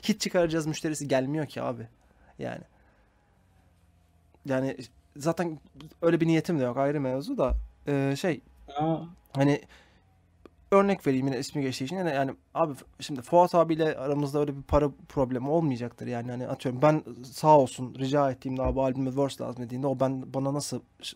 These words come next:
Speaker 1: e, muamele yapıyorsa ben de aynı şekilde karşılığında yani.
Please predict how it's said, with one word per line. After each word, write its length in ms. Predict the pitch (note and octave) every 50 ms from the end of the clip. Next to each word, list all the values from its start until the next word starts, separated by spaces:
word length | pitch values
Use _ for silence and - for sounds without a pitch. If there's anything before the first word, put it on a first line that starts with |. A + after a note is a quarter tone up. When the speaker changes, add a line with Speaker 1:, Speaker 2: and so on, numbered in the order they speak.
| - C3+
Speaker 1:
e, 260 | B2+ A#2+ A#2+ A#2+ A#2+ A2+
muamele 420 | B2 B2 A#2+ A#2+ A#2+ A#2+ A#2+ A#2+ A#2 -
yapıyorsa 460 | C3 C3 - - C3 A#2 - E3+ D3+
ben 180 | D3 C#3+ D3+ D3+
de 40 | D3
aynı 180 | D3 D3+ D3+
şekilde 340 | - - A#2+ - B2 A#2+ B2
karşılığında 560 | - A#2+ A#2+ A2+ - - C3 A#2 A#2 A#2+ A#2
yani. 220 | A#2 A#2 A#2 A#2+